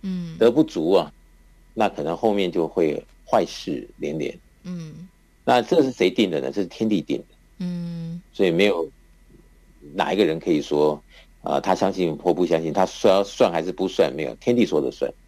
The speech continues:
Speaker 1: 嗯。
Speaker 2: 那我们可以去看很多的社会的一些现象啊，
Speaker 1: 嗯。
Speaker 2: 社会的新闻啊，啊，社会的各方面啊，你如果，就是你看十件例子，你还不见得会得出结论。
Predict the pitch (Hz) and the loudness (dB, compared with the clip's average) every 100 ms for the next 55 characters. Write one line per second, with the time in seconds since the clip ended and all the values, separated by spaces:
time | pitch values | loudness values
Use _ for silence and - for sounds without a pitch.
0 | _ - 190 190 185 180 180 208 208 220 | _ -10 -8 -6 -6 -8 -2 2 2 2
1 | - 98 - 101 - 101 90 80 78 85 | 2 0 0 -6 -4 -2 -2 -2 -6 -2
2 | 90 98 90 82 82 - 98 92 87 82 | 4 4 4 2 2 0 2 4 4 2
3 | 78 80 80 90 90 117 90 120 95 87 | 0 0 0 2 2 2 2 2 2 0
4 | 85 - 185 170 135 - - 104 98 90 | -4 -8 -10 -10 -12 -18 0 4 4 4
5 | - 123 87 76 90 95 - - - 58 | 2 4 4 2 -2 -6 -10 -12 -6 -6
6 | - 110 98 92 107 117 113 117 101 82 | -4 2 4 6 4 4 4 2 0 0
7 | 76 82 - _ _ - 123 139 160 175 | -4 -10 -18 _ _ -4 -2 4 6 8
8 | 120 - - _ _ - 170 135 175 180 | 6 0 -20 _ _ -2 2 2 2 0
9 | - 120 160 151 135 87 73 71 82 90 | 0 2 6 6 4 0 -4 -4 -2 0
10 | 101 92 73 67 65 - 92 - 82 78 | 2 2 2 0 -2 -4 -4 0 2 2
11 | 90 - 67 76 | -2 0 0 0